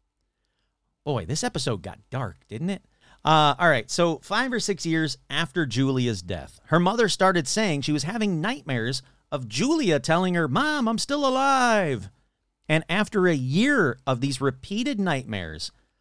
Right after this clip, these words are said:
the mother somehow gets permission to dig up Giulia. Kurt here. There is no upside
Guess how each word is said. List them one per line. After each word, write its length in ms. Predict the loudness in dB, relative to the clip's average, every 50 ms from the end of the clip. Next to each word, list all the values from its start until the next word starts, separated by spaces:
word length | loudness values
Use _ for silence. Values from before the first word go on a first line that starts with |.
| _ _ -4
the 100 | -2 0
mother 360 | 2 2 2 4 4 4 4
somehow 640 | 2 0 0 0 0 2 2 2 2 2 2 2 2
gets 220 | 2 0 -2 -2
permission 580 | -2 -4 -2 0 0 -2 -2 -2 -4 -4 -4 -4
to 140 | -6 -6 -6
dig 420 | -6 -8 -6 -2 0 0 2 4
up 220 | 4 2 2 0 -4
Giulia. 580 | -4 -2 -2 -2 -2 -2 -4 -8 -10 -12 -14 -18 _ _ _ _ _ _ _ _ _ _ _ _ _ _ _ _ _ _ _ _ _ _ _ _ _ _ _ _ _ _ _ _ _ _ _ _ _ _
Kurt 240 | 2 2 2 2 0
here. 280 | -4 -8 -8 -10 -14 -20 _ _
There 340 | -16 -6 -2 0 2 2 4
is 240 | 4 2 2 0
no 420 | -2 -2 0 2 2 2 2 2 0 0
upside 720 | -2 -2 -2 -2 0 2 2 4 4 2 0 -2 -4 -8